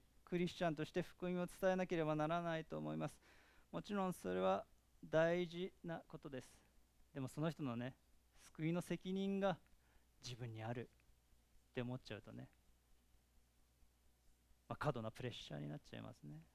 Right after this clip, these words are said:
あのー、救いが神様の一方的な選びだとすると、その権威はもちろん神様にあるわけです。私たちがその人を救うんじゃない。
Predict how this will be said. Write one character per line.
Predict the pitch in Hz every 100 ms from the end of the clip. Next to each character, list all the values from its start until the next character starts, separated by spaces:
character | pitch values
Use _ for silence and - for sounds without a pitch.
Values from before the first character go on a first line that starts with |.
| - _ - _ -
あ | 151 147
の | 147 143 147 147 - 156 - 160 - - 165 - 202 - - - - _ - _ - _ _ _ - - -
ー、 | - -
救 | 233
い | 240 240
が | 226 226 - _ -
神 | - 220 202
様 | - 160
の | 147
一 | 139 -
方 | - 170
的 | 170 165 170
な |
選 | 165 160 160 170
び | 170 170 - - _ - - -
だ | 151
と | 139
す | 127 139
る | 139 -
と、 | 180 185 - - - - -
そ | 185
の | 170
権 | 196 202
威 |
は | 120
も | 117
ち | -
ろ | 120
ん | - -
神 | 139 139
様 | - 107
に |
あ | 110
る | -
わ | -
け | -
で |
す。 | - - - - - - -
私 | 196 277 285
た | 262
ち | 196
が | 214
そ | 214
の | 170
人 | - 120
を |
救 | - -
う | 131
ん | 127
じ |
ゃ | 110
な |
い。 | 110